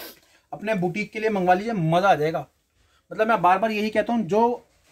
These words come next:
customer आपकी shop पे एक बार चढ़ गया ना, पूरा बाजार घूम डाले, उसे सूट नहीं मिलने वाले वाले। Pure crepe दे रहे हैं जी, पूरा work और दुपट्टा इसका contrast में, पूरा वर्क का ही दुपट्टा। ये सारी जो आप देख रहे हो ना एम्ब्रॉयडरी है,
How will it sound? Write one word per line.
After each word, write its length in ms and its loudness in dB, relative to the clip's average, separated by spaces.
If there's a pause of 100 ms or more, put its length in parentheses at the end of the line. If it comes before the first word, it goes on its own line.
(320)
customer 360 -6
आपकी 220 -4
shop 220 0
पे 80 4
एक 80 0
बार 100 2
चढ़ 160 0
गया 140 -2
ना, 140 0 (400)
पूरा 180 -2
बाजार 300 4
घूम 160 -4
डाले, 160 2
उसे 120 -10
सूट 220 -12
नहीं 120 -6
मिलने 200 -4
वाले 180 -10
वाले। 220 -18 (440)
Pure 300 0
crepe 280 2
दे 160 2
रहे 100 4
हैं 60 2
जी, 140 -6 (1400)
पूरा 480 2
work 280 0
और 100 0
दुपट्टा 380 -2
इसका 180 -4
contrast 500 -2
में, 100 -10
पूरा 280 -4
वर्क 200 -2
का 120 -8
ही 60 -6
दुपट्टा। 400 -4 (540)
ये 60 -14
सारी 300 2
जो 80 2
आप 60 2
देख 140 -4
रहे 80 -10
हो 60 -4
ना 80 -2
एम्ब्रॉयडरी 460 2
है, 120 -6